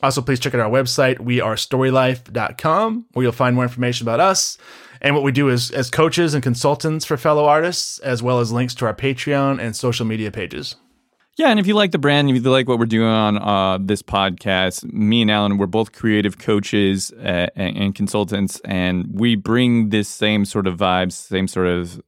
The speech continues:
Speaker 2: authenticity and nuance and, and support and positivity to our coaching and consulting endeavors.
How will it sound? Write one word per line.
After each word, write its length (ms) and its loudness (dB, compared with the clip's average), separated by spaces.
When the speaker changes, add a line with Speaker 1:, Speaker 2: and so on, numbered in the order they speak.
Speaker 2:
authenticity 1040 -2
and 160 -2
nuance 500 -2
and, 180 -6
and 220 -8
support 500 -2
and 140 -10
positivity 720 -4
to 140 -4
our 80 0
coaching 440 0
and 180 -2
consulting 480 -2
endeavors. 640 -2